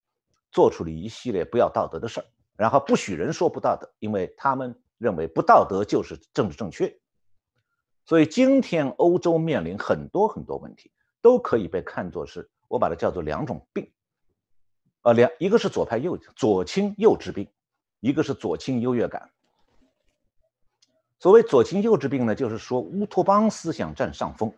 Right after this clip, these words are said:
都是来自于马克思主义的。那么左倾优越感就是以左倾思想为时髦，所以很多知识分子和媒体都热衷于批判欧洲的文明，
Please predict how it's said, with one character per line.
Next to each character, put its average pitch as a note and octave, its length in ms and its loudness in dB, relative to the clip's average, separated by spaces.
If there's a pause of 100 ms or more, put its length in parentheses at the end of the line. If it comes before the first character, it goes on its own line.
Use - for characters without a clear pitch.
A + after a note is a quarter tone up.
(460)
都 D3 140 2
是 B2+ 80 -8
来 G#2 120 4
自 G#2+ 140 -4
于 G#2 60 -2
马 D#2 120 -4
克 D2+ 60 -12
思 - 100 -20
主 - 160 -20
义 D#2 140 -16
的。 - 100 -20 (1120)
那 C3+ 100 0
么 C3 140 2
左 B2+ 240 6
倾 G3 180 0
优 A#3 140 4
越 F3+ 160 8
感 F#2+ 240 2
就 D3+ 100 -4
是 C3+ 80 -4
以 D#3+ 100 -4
左 A2 220 0
倾 G3 240 -2
思 A#3 280 -4
想 D2+ 280 -4
为 A#2+ 140 2
时 D#3 220 -6
髦， D#3+ 340 4 (960)
所 D#3+ 160 2
以 E3+ 40 6
很 D3+ 300 2
多 C4 220 4
知 A3+ 180 -6
识 A3+ 80 2
分 G#3+ 220 0
子 - 100 -10
和 A2+ 120 0
媒 G#2+ 240 0
体 F2 200 -8
都 F#2+ 140 -4
热 D3+ 220 4
衷 C#3+ 180 -4
于 G2+ 100 -4
批 C#3+ 220 -8
判 A#2+ 200 -6
欧 G#2 180 -2
洲 G#2+ 120 -8
的 F2+ 80 -6
文 D#2 160 -10
明， E2 300 -14